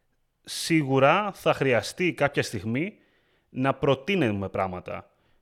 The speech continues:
ώστε να βελτιώσει κάτι. Είτε αυτό αφορά κάτι πολύ μικρό, που χου στο site, είτε αφορά κάτι ψιλοεμπορικό, ότι κοίτα εδώ, δες λίγο τη τιμή,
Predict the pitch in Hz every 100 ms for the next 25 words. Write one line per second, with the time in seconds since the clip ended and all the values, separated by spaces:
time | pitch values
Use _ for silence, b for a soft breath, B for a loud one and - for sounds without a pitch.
0 | _ - 120 - 127 117 117 113 113 -
1 | 110 131 127 135 147 - - 120 - 87
2 | - 151 - 151 117 - 139 - 110 113
3 | - 113 123 - 110 110 131 98 101 117
4 | 160 _ _ _ _ _ _ _ - 117
5 | - 117 92 _ - - 95 90 90 -
6 | 156 175 165 175 - 147 143 151 120 -
7 | _ _ 143 143 135 - - - 120 101
8 | 104 101 - 135 175 208 - _ _ _
9 | _ _ - 131 131 127 - - 151 131
10 | 110 117 120 110 95 _ _ _ - 117
11 | 117 120 117 - 107 117 147